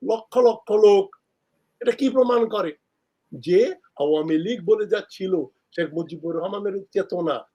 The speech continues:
স্বাধীনতার চেতনাকে লোকে কবর দিয়েছে। এখন আরেকটা প্রশ্ন আসছে, আমরা শাসনতন্ত্র আমাদের পবিত্র জিনিস। শাসনতন্ত্র কোনো পবিত্র জিনিস না। জাতীয়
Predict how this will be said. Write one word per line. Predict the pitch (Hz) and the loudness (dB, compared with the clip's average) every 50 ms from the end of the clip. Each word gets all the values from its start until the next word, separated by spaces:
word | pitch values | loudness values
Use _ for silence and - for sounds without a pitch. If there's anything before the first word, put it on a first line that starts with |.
| _ _ | _ _
স্বাধীনতার | _ - 165 160 185 196 202 190 - 220 202 190 - | _ -8 -4 -2 -2 -2 -2 -4 -6 -6 -8 -8 -4
চেতনাকে | - 185 - - 175 165 165 165 - | -6 -6 -4 -4 -4 -4 -4 -6 -4
লোকে | 190 190 190 - - - | -6 -8 -8 -10 -4 0
কবর | - 226 220 208 185 139 | 0 2 4 2 0 0
দিয়েছে। | 135 127 107 101 - _ - _ _ _ _ _ _ _ _ - | -4 -8 -8 -8 -12 _ -20 _ _ _ _ _ _ _ _ -6
এখন | 170 - 226 214 190 - _ _ - | -6 -2 -2 -2 -2 -4 _ _ -6
আরেকটা | - 208 202 - 254 233 | -4 -4 0 2 0 0
প্রশ্ন | - 339 196 175 190 214 214 | 0 -2 -6 -4 -4 -4 -4
আসছে, | 208 - - - | -4 -6 -6 -4
আমরা | 196 190 190 175 190 180 - - - _ _ _ _ _ _ _ _ _ _ _ _ _ _ _ _ _ | -4 -4 -2 0 0 -2 -2 -4 -10 _ _ _ _ _ _ _ _ _ _ _ _ _ _ _ _ _
শাসনতন্ত্র | - - - 170 - - 277 262 233 226 - 220 208 208 - 202 196 185 160 - _ _ | -16 -10 -10 -4 4 6 6 6 6 2 0 -2 -2 -2 -2 -2 -4 -4 -4 -6 _ _
আমাদের | - 165 180 190 170 - 165 165 - | 0 4 4 4 4 4 -2 0 4
পবিত্র | 196 190 185 160 - - 156 156 | 4 4 4 2 -4 -4 -4 -4
জিনিস। | 135 151 147 135 127 - _ _ _ _ _ _ _ _ _ | -4 -4 -6 -8 -8 -12 _ _ _ _ _ _ _ _ _
শাসনতন্ত্র | - - - - - - - - 381 339 339 247 - - 254 247 254 247 254 254 247 | -20 -14 -10 -8 -8 -6 -2 -2 0 0 -2 -4 0 2 2 2 2 2 -2 -4 -2
কোনো | 254 254 240 247 226 | -2 -4 -6 -4 -2
পবিত্র | 233 196 170 185 175 - 170 151 143 | -2 -2 0 -2 -6 -6 -6 -6 -6
জিনিস | 123 135 131 151 - - - | -6 -10 -16 -18 -20 -20 -20
না। | - - _ _ _ _ _ _ _ _ _ _ _ _ _ _ | -20 -20 _ _ _ _ _ _ _ _ _ _ _ _ _ _
জাতীয় | - 180 185 185 - 220 208 | 0 0 0 2 2 4 4